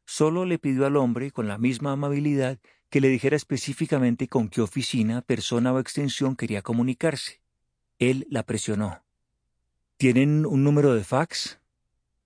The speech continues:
"Eh, lo siento." "¿Tienen un teléfono para recibir información de fuentes anónimas?" "No, lo siento. Tal vez usted pueda volver a llamar después."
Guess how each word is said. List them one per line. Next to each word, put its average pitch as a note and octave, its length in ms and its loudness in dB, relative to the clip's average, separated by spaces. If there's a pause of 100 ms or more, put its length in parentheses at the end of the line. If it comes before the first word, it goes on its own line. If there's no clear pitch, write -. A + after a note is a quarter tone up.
(280)
"Eh, B2+ 180 2
lo C3+ 140 4
siento." C#3 480 -2 (640)
"¿Tienen C3 340 4
un D3+ 200 0
teléfono C#3+ 480 2
para A#2 180 2
recibir A2+ 380 0
información A#2+ 580 0
de B2 100 2
fuentes C3 380 -2
anónimas?" D3+ 600 0 (800)
"No, D3+ 360 4
lo D3 160 2
siento. C#3+ 540 -2 (240)
Tal F#3 160 0
vez B3 180 0
usted G3+ 340 2
pueda F3 260 4
volver C#3 340 2
a D3 40 4
llamar B2+ 380 2
después." - 640 -6